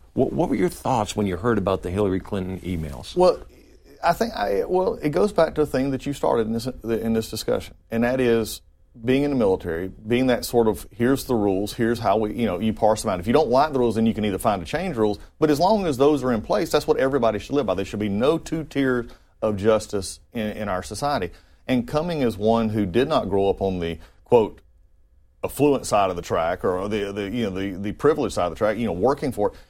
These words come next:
Speaker 2: y-, that's very important to most everybody in America, no matter where you're from. And when I heard about this, and, and that it's not, as you well know from federal law enforcement, it's not a matter of, di-, even in the law,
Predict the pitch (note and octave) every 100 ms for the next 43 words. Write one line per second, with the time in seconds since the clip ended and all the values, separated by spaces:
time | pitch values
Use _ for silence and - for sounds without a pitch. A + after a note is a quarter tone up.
0 | _ - C#3+ C#3+ C#3+ E3 F3+ - C3 C#3
1 | E3+ D#3 B2 - - E4 A3+ - - B2
2 | C3+ C3+ C3 C#3 G#2 G#2 B2 D3 C4+ D#3
3 | A2+ C3+ B2 D#4 B3+ - C#2 - _ _
4 | _ - D3+ E3+ E3+ A#3 F4+ D3+ A#2+ B2+
5 | A#2+ B2+ B2 - B2+ B2 - - _ _
6 | - - A#2 C3+ C#3+ C#3 D#3 F3+ E3+ B2+
7 | C3+ F3+ E3 C#3+ B2+ A#2+ D#3 E3+ B2 G2+
8 | G2+ F#2+ - D#3+ D3+ F#3 A#3+ C4+ C#3 C#3+
9 | C#3 A#2 G#2+ A#2 - F#2+ C3 D#3 D3 A#2+
10 | G#2 - G#2+ G#2 E3+ B2